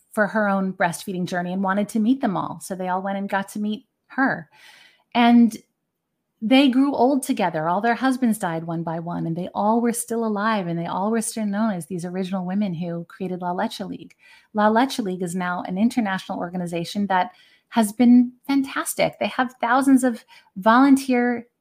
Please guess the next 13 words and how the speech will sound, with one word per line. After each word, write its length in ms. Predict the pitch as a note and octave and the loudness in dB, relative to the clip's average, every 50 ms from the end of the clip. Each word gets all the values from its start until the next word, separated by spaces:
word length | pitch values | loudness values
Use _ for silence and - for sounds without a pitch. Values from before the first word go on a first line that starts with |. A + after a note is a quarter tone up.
| _ | _
instructors 680 | - A#3 A#3 A3 - - B3+ B3 B3 - G#3+ F#3 F3 - | 2 4 4 4 4 2 0 0 0 -2 -6 -6 -4 -6
supporting 460 | - G3+ - - A#3 A3+ A#3 A3 A3 | -6 -8 -6 -4 -2 0 2 2 2
women 240 | A3 A3 A3 A3 G#3+ | 4 4 4 4 2
everywhere, 720 | G3+ G#3+ G#3 G#3+ A3+ G3 F3 E3+ - F3 F3+ E3+ F3 F3+ | 2 0 -2 -2 -4 -4 -6 -10 -12 -12 -10 -8 -8 -8
volunteer 600 | D#3+ - G3 G#3+ A#3 B3+ B3+ B3 - - B3 A#3 | -6 -4 0 2 4 4 4 4 2 -2 -2 -2
women 320 | A3+ G#3 G#3+ A3 A3 G#3 F#3 | -2 0 0 0 0 0 -2
holding 380 | F3 F3+ G#3 G3+ G3 G#3 G3+ | -2 -2 -2 -2 -2 -2 -2
meetings 380 | G3+ G#3 G#3+ G#3+ G#3 F#3 F3 E3+ | 0 0 0 0 -2 -4 -6 -6
and 120 | F3 F3+ | -8 -10
supporting 380 | - G3 - - G#3 G3+ G#3 G3 | -10 -12 -10 -8 -6 -6 -6 -6
women. 280 | F#3 F3 E3+ E3 E3+ D#3+ _ _ _ _ _ - | -6 -6 -6 -8 -8 -10 _ _ _ _ _ -4
That 280 | G3 G#3 A3 A#3 C4 | 0 2 4 6 6
organization 960 | D4 D4 C#4+ C4+ C#4+ C4+ C4 G#3+ A#3 A#3+ C4+ C4 - - - - E3+ E3+ - | 6 6 6 6 6 6 6 6 2 -2 -2 -4 -4 -6 -6 -4 -4 -6 -6